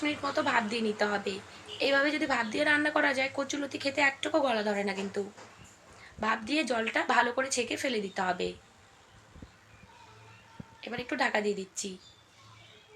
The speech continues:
আর এই কচুলতি রেসিপি, যে কোনো রেসিপি কচুলতির আমার খেতে কিন্তু খুবই ভালো লাগে। আমার মতো কার কার এই কচুলতি খেতে পছন্দ, আমাকে কমেন্টে কিন্তু অবশ্যই জানাবেন। আমার কিন্তু খুবই ভালো লাগে খেতে। এবার ভাপ দেওয়া হয়ে গেছে, জলটাকে ছেঁকে নিলাম। আর এদিকে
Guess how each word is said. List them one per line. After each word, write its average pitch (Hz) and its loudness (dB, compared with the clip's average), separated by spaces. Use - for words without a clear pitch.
আর 226 -8
এই 247 -14
কচুলতি 277 -4
রেসিপি, 277 -4
যে 254 -6
কোনো 311 0
রেসিপি 294 -2
কচুলতির 262 -2
আমার 262 -6
খেতে 269 0
কিন্তু 294 -4
খুবই 294 -2
ভালো 202 2
লাগে। 190 -4
আমার 254 0
মতো 285 -2
কার 262 2
কার 294 2
এই 285 -8
কচুলতি 269 -2
খেতে 269 0
পছন্দ, 254 -2
আমাকে 254 -2
কমেন্টে 247 -2
কিন্তু 269 -6
অবশ্যই 226 -4
জানাবেন। 185 -4
আমার 226 -4
কিন্তু 285 -4
খুবই 247 -6
ভালো 190 -2
লাগে 190 -6
খেতে। 190 -8
এবার 262 2
ভাপ 226 -2
দেওয়া 277 2
হয়ে 277 -2
গেছে, 285 -2
জলটাকে 262 -2
ছেঁকে 285 -4
নিলাম। 302 -4
আর 247 6
এদিকে 277 -2